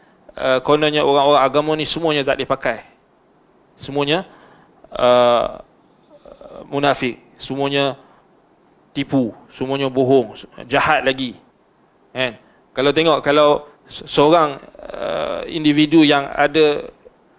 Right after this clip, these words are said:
latar belakang agama, pendakwah dan sebagainya, ustaz dan sebagainya, kalau terjebak dalam satu jenayah, mereka akan gembar-gemburkan. Ha? Dalam, uh, surat khabar ataupun dalam, uh, laporan, uh, internet dan sebagainya, mereka akan tulis terperinci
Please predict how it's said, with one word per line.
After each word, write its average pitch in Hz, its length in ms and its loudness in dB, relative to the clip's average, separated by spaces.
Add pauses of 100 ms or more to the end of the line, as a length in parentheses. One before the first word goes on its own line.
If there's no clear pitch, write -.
(480)
latar 151 320 2
belakang 151 260 2
agama, 143 540 0
pendakwah 131 560 2
dan 131 80 2
sebagainya, 127 480 -2
ustaz 127 340 -8
dan 127 140 -4
sebagainya, 127 300 -2
kalau 139 260 2
terjebak 160 500 0
dalam 151 240 2
satu 147 640 0
jenayah, 147 400 0
mereka 139 320 0
akan 165 320 -2 (880)
gembar-gemburkan. 143 840 -2 (720)
Ha? 139 240 -2
Dalam, 139 340 0 (420)
uh, - 440 -4
surat 143 240 4
khabar 175 480 4
ataupun 151 240 0
dalam, 143 520 0
uh, - 280 -10
laporan, 147 480 2
uh, 135 800 0
internet 139 540 -2
dan - 20 0
sebagainya, 139 460 0
mereka 143 320 0
akan 131 160 -6
tulis 170 260 0
terperinci 147 600 -4